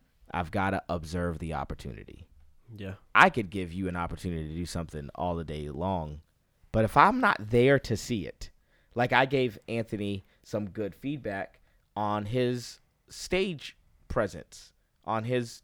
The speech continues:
Speaker 1: teaching and preaching skills.
Speaker 2: Mm-hmm.
Speaker 1: And then I wasn't able to be at One Life when he preached for the first time.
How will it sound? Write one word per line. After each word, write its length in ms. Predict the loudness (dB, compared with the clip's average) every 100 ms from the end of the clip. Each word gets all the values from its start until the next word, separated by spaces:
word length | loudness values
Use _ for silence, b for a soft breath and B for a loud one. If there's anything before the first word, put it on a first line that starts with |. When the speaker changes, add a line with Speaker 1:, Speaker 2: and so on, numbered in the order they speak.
| _
Speaker 1:
teaching 340 | -10 -6 -6
and 100 | -6
preaching 360 | -4 -6 -4 -8
skills. 520 | -8 -10 -10 -12 -20 _ -14
Speaker 2:
Mm-hmm. 180 | -8 -8 -10 0
Speaker 1:
And 180 | 2 6
then 340 | 6 6 2 -4 2
I 80 |
wasn't 380 | 4 6 4 2
able 300 | 0 2 2 0
to 140 | 0
be 160 | 0 0
at 100 | 2
One 220 | 2 0
Life 400 | 0 -2 -4 -10
when 180 | -8 -4
he 80 | -4
preached 340 | -4 -4 -4
for 120 | -8 -10
the 80 | -8
first 260 | -10 -10
time. 260 | -12 -12